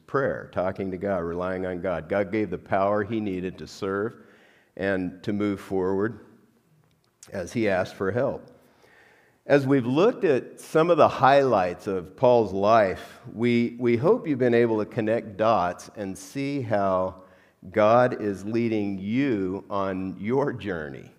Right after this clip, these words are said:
that you're walking through in life. And we hope you've been able to identify some steps that you could take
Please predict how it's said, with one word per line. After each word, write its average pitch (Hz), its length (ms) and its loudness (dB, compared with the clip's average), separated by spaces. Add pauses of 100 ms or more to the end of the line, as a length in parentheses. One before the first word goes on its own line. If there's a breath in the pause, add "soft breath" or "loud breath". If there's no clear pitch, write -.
(580 soft breath)
that 98 120 -2
you're 113 240 2
walking 90 480 0
through 92 320 -6
in 85 60 -6
life. 85 420 -6
And 82 260 -8 (580 soft breath)
we 104 120 -2
hope 139 220 4
you've 123 80 -2
been 120 120 2
able 120 260 4
to 104 40 2
identify 104 520 0
some 98 200 -8
steps 120 340 -2
that 104 120 -10
you 101 180 -6
could 95 220 -10
take 90 540 -2